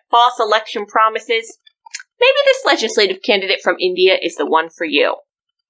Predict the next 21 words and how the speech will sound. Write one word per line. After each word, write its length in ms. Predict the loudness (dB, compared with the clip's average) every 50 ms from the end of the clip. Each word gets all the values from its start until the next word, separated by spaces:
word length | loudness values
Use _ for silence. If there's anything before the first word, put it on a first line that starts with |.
| _ _ -18 -18 -18 _ _ _ _ -20 -20 -20 _ _ _
Salam 520 | -2 0 2 4 4 6 6 4 4 2 -2 -8 _ _ _ -20 -20 -8 -2
Saravanan 800 | 0 2 4 4 4 4 4 4 4 4 4 2 2 0 0 0 0 0
is 160 | -2 -2 0
going 340 | 2 2 2 2 2 0 -2
viral 520 | 0 2 4 4 4 4 2 2 0 -2 -2 -2
for 100 | -2 -2
his 200 | -4 -4 -20 -20 -12
very 400 | -4 0 2 2 4 4 2 0
sensible 520 | -2 -2 -2 -2 -2 -2 -2 0 0 0 0 0
campaign 400 | -2 -2 -2 -2 -2 -4 -2 -2
manifesto, 560 | -2 -2 -2 -2 -2 -2 -2 -2 -2 -4 -4 -2 -2 -2 -4 -8 -16 -20 -14 -6 -2
which 240 | -2 -2 -2 -4 -2
promises 520 | 2 4 4 4 2 0 -2 -4 -4 -2
voters 460 | 2 2 4 4 4 4 2 0 -2 -6 -10 -4 0
free 240 | 2 2 4 4 4
iPhones, 600 | 2 2 2 0 0 0 -2 -2 -2 -8 -12 -14 -16 -16 -10 -4 0
cars, 480 | 2 4 4 4 4 2 2 0 -4 -12 _ _ _ _ 2 2 4
boats, 440 | 4 2 0 -2 -4 -14 -14 -16 -16 _ -8
mini 340 | -4 0 0 2 2 2 2
helicopters, 720 | 2 2 2 2 2 0 0 0 0 -2 -4 -4 -4 -4 -4 -8 _ -2 2
houses, 520 | 4 4 6 4 4 2 2 0 0 -2